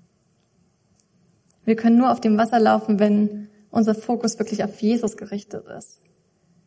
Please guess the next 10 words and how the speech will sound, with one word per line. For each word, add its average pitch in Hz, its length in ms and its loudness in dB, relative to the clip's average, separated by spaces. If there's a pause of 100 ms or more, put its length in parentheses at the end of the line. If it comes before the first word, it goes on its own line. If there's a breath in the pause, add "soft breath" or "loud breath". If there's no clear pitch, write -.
(280)
Wenn 214 180 4
wir 202 280 2
wissen, 262 260 0
dass 208 160 0
wir 202 60 2
es 202 120 0
nur 233 240 4
durch 208 200 -2
ihn 208 280 0
können. 202 460 -6